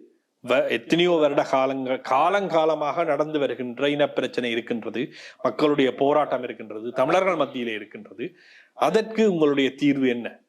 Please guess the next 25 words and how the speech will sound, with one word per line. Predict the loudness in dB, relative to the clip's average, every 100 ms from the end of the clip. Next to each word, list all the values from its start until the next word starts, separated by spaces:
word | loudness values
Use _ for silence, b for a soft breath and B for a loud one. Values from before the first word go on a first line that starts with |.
| _
பல | 0 2 2
உயிர்கள், | 2 2 2 2 -2 -2 -10 _ _ -10 -6
அ, |
பறிபோயிருக்கின்றன. | 0 0 0 0 -2 -6 -12 -16 -14 -16 -18 B B B
அதற்கு | 0 0 0
உங்களுடைய | 0 2 4 2
தீர்வு | 2 0 2 2
என்ன? | 0 -4 -12 -8
அதை | -2 0
பற்றி | 0 -2 0
எந்த | 0 0 0
கதையுமே | -2 0
இல்லை. | 0 0
அதை, | 0 -2 B B B
அதை | 2 2
அவர்களிடம் | 4 2 2 -2 -2
கேள்வியாக | -2 0 2 2 2
வைக்கும் | -2 -4 -4
பட்சத்தில் | -4 -4 0
அவர்கள் | 0 0 -4
சொல்கின்ற | -4 0 0
விடயம் | 2 2 2
ஒரே | 2 4 4
ஒரு | 2 0
விடயம்தான். | -2 -8 -16